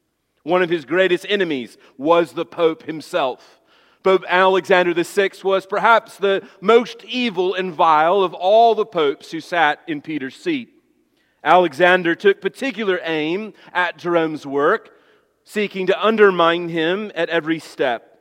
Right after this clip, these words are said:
He gave himself to extortion, bribery, even murder in order to stop Jerome's reforms. Ultimately, Jerome of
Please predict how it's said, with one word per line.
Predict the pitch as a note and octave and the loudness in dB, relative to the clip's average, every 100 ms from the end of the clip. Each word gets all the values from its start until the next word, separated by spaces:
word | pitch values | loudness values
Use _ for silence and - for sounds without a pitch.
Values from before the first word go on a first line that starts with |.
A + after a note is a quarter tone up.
| _ _ _ - | _ _ _ -12
He | |
gave | F#3+ G#3 G#3 | 2 6 6
himself | F#3 E3+ G3 F3 D3+ | 4 -2 0 0 0
to | E3+ E3 | -4 -6
extortion, | - - G3 F3+ D#3+ C#3 G2+ - _ _ _ - | -8 -4 0 0 -2 -10 -14 -18 _ _ _ -20
bribery, | C3+ E3 F#3 F3+ D3 C3 A2 F#2+ _ _ _ G3+ | -4 2 4 4 0 -6 -8 -14 _ _ _ -14
even | G3+ F3+ E3+ | -6 -6 -2
murder | F3+ F#3+ E3 C#3+ A#2 - | 2 2 2 -2 -4 -10
in | E3 F3+ | -4 0
order | F3+ E3 | 0 -2
to | D3+ | -10
stop | - - F#3 E3 - | -14 -6 -4 -4 -6
Jerome's | D3 D3+ C#3+ C#3 - - _ _ _ _ | -4 -2 -2 -6 -12 -20 _ _ _ _
reforms. | A2+ - A2+ F#2+ E2 C#2+ _ _ - _ _ _ _ _ _ | -18 -14 -12 -12 -16 _ _ _ -20 _ _ _ _ _ _
Ultimately, | E3 E3+ E3+ E3 D3+ D#3 F#3 G3+ _ _ | 0 0 0 -8 -4 -2 -4 -6 _ _
Jerome | D#3 D#3 D3+ D#3+ F3 | -4 2 4 4 0
of | D#3+ C#3+ | 0 -2